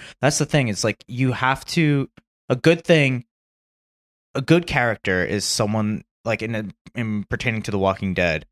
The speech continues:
a good character is someone that you can keep around for, like, maybe a season or two and then kill off at their peak.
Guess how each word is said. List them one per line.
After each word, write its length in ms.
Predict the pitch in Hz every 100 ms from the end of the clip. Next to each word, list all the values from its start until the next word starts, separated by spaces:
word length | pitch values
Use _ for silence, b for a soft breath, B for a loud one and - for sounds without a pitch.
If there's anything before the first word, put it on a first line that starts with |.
| _
a 80 | -
good 260 | 104 135 139
character 420 | 135 117 - 110
is 80 | 101
someone 360 | - 104 104
that 140 | 98 92
you 80 | 85
can 160 | 98 90
keep 260 | - 101
around 320 | 107 95 95
for, 120 | 90 92
like, 240 | 90 -
maybe 240 | 90 90
a 40 | 87
season 380 | - 98 87 87
or 100 | 82
two 300 | - 87 80
and 80 | 85
then 140 | 82 76
kill 280 | - 95 92
off 380 | 82 73 71 -
at 200 | 78 80
their 120 | 73
peak. 440 | 71 - - -